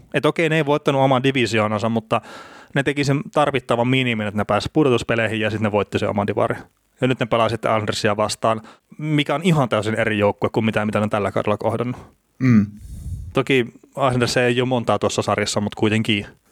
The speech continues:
Speaker 2: Mm.
Speaker 1: Ja siis on
Speaker 2: Puolustus, jos ajattelee joukkueita, mitkä puolustaa yhtä laadukkaasti kuin Islanders, niin kyllähän siellä nyt löytyisi taas Dallasi samasta divisioonasta, joka kyllä osaa, niinku,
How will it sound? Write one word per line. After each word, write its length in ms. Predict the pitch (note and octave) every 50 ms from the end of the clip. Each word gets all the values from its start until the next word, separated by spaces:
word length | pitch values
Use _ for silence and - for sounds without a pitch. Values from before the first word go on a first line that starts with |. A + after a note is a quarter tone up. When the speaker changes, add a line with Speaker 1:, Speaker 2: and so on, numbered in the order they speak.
| _ - -
Speaker 2:
Mm. 260 | G#2+ A2 G#2+ G2 G#2 - - - - - - - -
Speaker 1:
Ja 100 | C#3+ C3+
siis 140 | C3+ C#3 D3
on 60 | D3+
Speaker 2:
Puolustus, 460 | C#3+ C3 B2+ - - B2+ A2+ - - - - - - - - - -
jos 140 | B2+ A#2+ B2+
ajattelee 340 | B2 A#2+ A#2+ - B2 B2 B2+
joukkueita, 360 | B2+ B2 B2+ - B2 A2 A2+
mitkä 200 | A#2 A2+ - A#2+
puolustaa 560 | - - C#3 C#3 B2+ A2 G#2+ G#2+ - - F#2
yhtä 180 | G#2 - - G2+
laadukkaasti 640 | G#2 G#2+ G2+ G#2+ - - G2+ G#2 - - B2 - -
kuin 220 | - G#2 F#2+ F#2 - - A2+
Islanders, 420 | A2 G#2+ G#2+ G#2+ G#2 G#2+ G#2 - -
niin 100 | A2+ G#2
kyllähän 240 | A#2+ A2+ A2+ A2+ G#2+
siellä 220 | - A2+ G#2+ G#2
nyt 160 | A#2 G#2+ -
löytyisi 340 | A#2+ A2 G#2+ G#2 G#2+ A2 G2+
taas 400 | - - A2+ G#2+ G#2 - - - - - - - - - - - - - -
Dallasi 420 | C3 B2 B2 A#2 A2+ A2 G#2+ A#2 G#2+
samasta 400 | C3 A2 A2 G#2 - - A2+ G2
divisioonasta, 580 | G#2+ G2+ G2+ - - F#2 F#2 F#2 F#2+ - -
joka 160 | F2 - F2+ F2 -
kyllä 160 | - G2+ F#2 F#2
osaa, 340 | - G#2 G2 - G2+ F#2 F#2
niinku, 320 | F#2 F2+ F#2+ G2 G2+ F#2+